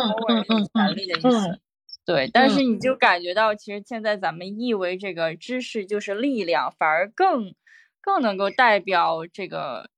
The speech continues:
Speaker 1: 心境，是吧？就是说是能更，
Speaker 2: 他是，他是给，
Speaker 1: 能
Speaker 2: 让，
Speaker 1: 是，
Speaker 2: 挽救自己，
Speaker 1: 对。
Speaker 2: 影响周围人，是吧？影响别人，然后把自己成功地脱离了这么一个绝境，他靠的全是他自己有的知识，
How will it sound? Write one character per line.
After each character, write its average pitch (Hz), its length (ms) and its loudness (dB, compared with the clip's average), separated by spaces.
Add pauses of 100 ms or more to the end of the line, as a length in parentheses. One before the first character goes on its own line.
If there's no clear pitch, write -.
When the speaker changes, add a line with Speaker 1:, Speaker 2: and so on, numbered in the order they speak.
Speaker 1:
心 339 360 -6
境， 240 340 -6
是 - 120 -12
吧？ 156 240 0 (100)
就 - 120 -14
是 190 140 -12
说 214 260 0
是 214 140 -6
能 320 100 6 (320)
更， 311 320 6
Speaker 2:
他 294 100 4
是， 311 140 2
他 226 60 4
是 - 20 6
给， 233 160 6
Speaker 1:
能 302 180 -10
Speaker 2:
让， 330 240 6 (340)
Speaker 1:
是， 269 200 4
Speaker 2:
挽 214 200 6
救 339 200 6
自 269 300 6
己， - 180 0 (220)
Speaker 1:
对。 - 140 -12 (220)
Speaker 2:
影 247 280 0
响 202 300 2
周 285 200 6
围 214 320 2
人， 127 320 -2 (320)
是 - 100 0
吧？ 196 140 6
影 214 280 4
响 175 300 2
别 165 220 4
人， 185 180 4 (320)
然 214 200 6
后 240 400 6 (280)
把 175 120 2
自 247 240 2
己 190 160 0
成 208 360 2
功 302 260 6
地 185 240 6
脱 339 340 4
离 254 160 4
了 208 160 8
这 220 140 -2
么 196 100 0
一 190 140 -4
个 190 160 4
绝 170 320 2
境， 202 240 -2
他 220 100 -4
靠 240 300 2
的 165 100 4
全 165 360 0
是 294 120 2
他 240 140 -2
自 208 180 -4
己 175 160 -2
有 151 160 -2
的 - 100 -10
知 - 280 -6
识， - 260 -4